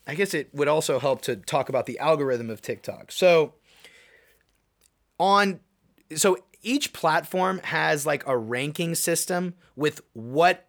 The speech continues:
matters most. So, like, on Instagram, what matters most is engagement on the video, or not the video, but, like, just the post on, on Instagram. So, like, a comment is important, a share is important,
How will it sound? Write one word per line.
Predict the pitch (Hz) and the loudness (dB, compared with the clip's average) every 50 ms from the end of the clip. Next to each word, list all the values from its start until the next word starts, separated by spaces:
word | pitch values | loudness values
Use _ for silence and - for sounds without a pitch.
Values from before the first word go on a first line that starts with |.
| _ | _
matters | 135 135 143 143 143 147 143 139 123 - | -10 -6 -4 -2 0 0 0 0 -2 -2
most. | 127 123 117 98 95 - | -2 -2 -2 -2 -2 -2
So, | - 160 | 2 2
like, | 160 160 160 | 4 4 2
on | 165 156 151 | 0 -2 -4
Instagram, | - 185 220 247 - - 220 180 175 156 147 147 147 | -4 -4 -2 -2 -2 -2 -2 0 0 0 0 0 0
what | 147 156 147 | 0 -2 0
matters | 147 151 165 185 196 180 147 117 113 | 0 0 2 2 2 2 0 -2 -4
most | 117 120 127 139 - 120 - - | -4 0 0 2 2 0 -2 -4
is | 143 147 135 - - | -4 -4 -4 -4 -4
engagement | 135 139 135 113 104 120 131 151 156 147 160 156 151 - - | -6 -6 -6 -6 -6 -4 -4 -4 -4 -4 -4 -4 -4 -6 -6
on | 120 131 135 143 143 | -4 -4 -2 -2 -2
the | 127 | -4
video, | 107 98 107 110 120 131 151 165 175 208 214 - _ _ - | -4 -6 -6 -6 -2 2 2 4 2 2 0 -4 _ _ 0
or | - 151 143 120 - - _ _ _ - | 2 2 2 0 -2 -10 _ _ _ -8
not | 143 147 156 175 185 - 156 139 131 | -4 0 0 0 0 -2 -4 -6 -6
the | 131 | -4
video, | 110 120 127 123 110 104 98 | -2 -2 -2 0 0 -2 -2
but, | 101 110 120 - | -2 -4 -4 -4
like, | 123 120 113 - | -4 -4 -4 -6
just | - 139 - | -8 -10 -10
the | - | -10
post | - - - 127 131 160 175 - - - | -8 -4 -2 0 2 2 0 -2 -4 -6
on, | - 135 135 127 131 - | -6 -4 -4 -4 -4 -4
on | 131 135 | -6 -6
Instagram. | 123 120 135 139 - - 160 170 170 170 175 - | -4 -4 -6 -6 -6 -4 -2 -2 -2 -2 -2 0
So, | - 151 | 0 2
like, | 143 131 120 - - _ - - - - - - - | 2 2 0 -2 -6 _ -20 -20 -20 -20 -20 -20 -20
a | - - | -14 -10
comment | - - - 160 160 160 165 160 160 156 | -4 0 2 2 2 4 2 0 0 -2
is | 151 147 147 | -2 -2 -2
important, | 151 147 - - 151 151 143 147 151 143 | -2 -2 0 0 0 0 0 -2 -6 -6
a | 127 127 | -6 -4
share | - - - - 156 151 156 156 156 156 | -4 -2 0 2 2 4 4 4 4 4
is | 151 151 151 147 156 | 2 0 0 -2 -2
important, | 151 143 - 156 151 147 143 147 147 147 139 | -4 -2 0 0 0 0 -2 -4 -8 -8 -10